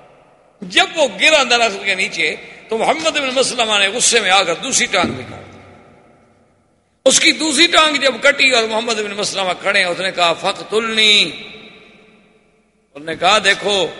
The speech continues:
میں ہار گیا، مجھے قتل کر دو، اب مجھے کیوں عذاب دے رہے ہو؟ مجھے کیوں عذاب دے رہے ہو؟ بھی تم نے میری ایک ٹانگ کاٹ دی، پھر دوسری ٹانگ کاٹ دی، اب میں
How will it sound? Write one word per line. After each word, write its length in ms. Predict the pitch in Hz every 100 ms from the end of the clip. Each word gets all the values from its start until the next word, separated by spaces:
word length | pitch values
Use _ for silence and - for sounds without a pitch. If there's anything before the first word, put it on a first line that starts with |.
| - - - - - - - - _ _ _
میں 140 | 160
ہار 240 | 120 131 123
گیا، 260 | 107 110 - - - _ _ _ _ _ _ _ _ _ _ _ _ _ _ _ _ _ _ _ _ _
مجھے 160 | 392 403
قتل 400 | 311 311 330 269
کر 160 | 285
دو، 140 | 262 320
اب 140 | 302
مجھے 240 | 311 285
کیوں 220 | 277 - 359
عذاب 400 | 311 262 220 180
دے 140 | 180
رہے 160 | 165 131
ہو؟ 280 | 117 - - - - - - _ _ _ _ _ _ _ _ _ _ _ _ -
مجھے 220 | 339 330
کیوں 360 | - 480 381
عذاب 260 | 330 254 196 160
دے 100 | 156
رہے 100 | 135
ہو؟ 160 | 127 -
بھی 100 | 349
تم 160 | - 370 381
نے 80 | 330
میری 180 | 311
ایک 280 | 302 294 240
ٹانگ 220 | 262 262
کاٹ 260 | 254 233 233 214
دی، 140 | 226
پھر 100 | 214
دوسری 320 | 208 247 226
ٹانگ 280 | 226 220 214
کاٹ 200 | 196 190
دی، 120 | 202 233
اب 100 | 311
میں 180 | 330